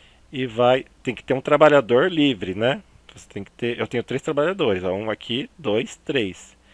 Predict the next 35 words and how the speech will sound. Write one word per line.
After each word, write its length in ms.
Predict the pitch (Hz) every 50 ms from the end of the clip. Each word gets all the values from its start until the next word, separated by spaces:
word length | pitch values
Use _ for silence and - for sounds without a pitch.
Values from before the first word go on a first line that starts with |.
| _ - _ _ _ _ _ _
Então, 160 | - 117 110
pra 160 | 156 - 151
deixar 320 | 120 123 143 - - 143 135
um 80 | 131
livre, 400 | 117 107 120 135 160 170 165 127
você 240 | 117 107 117 - -
tem 160 | - - 123
que 60 | 113 -
fazer 180 | - 123 113
o 40 | 123
seguinte: 460 | - - 156 160 151 147 123 - -
você 200 | 98 90 - -
tem 140 | - - 113
que 120 | - -
clicar 260 | - 135 127 - 131 131
no 120 | 147 156
menos, 420 | 147 143 151 165 151 113 104 92
ó, 100 | 95 82 - - _ _ _ _ -
aqui, 360 | - 104 - - 143 147 - - _ - - - - - _ - - - _ - _ _ _ _ _ _ _ _ _
né? 300 | - 110 113 127 135 196 -
E 80 | - 120
back, 420 | 110 110 117 104 90 85 - - 95
ó, 120 | 85 80 - -
ele 200 | - - 95 98
tá 180 | - - 131 151
livre, 420 | 147 143 135 123 98 90 - - - - _ _
tá? 260 | - - 101 110 - - _ _ _ _ - _ _ _ - _ _ _ _ _ _ _ _ _ _ _ _ _ _ -
Então 200 | 90 - 95 92
eu 40 |
posso 240 | - - 107 101 - -
pôr 180 | - 117 113
ele 120 | 120 117 110
em 80 | 107
outro 220 | 110 - - - 131
lugar 400 | 135 127 131 131 120 - 233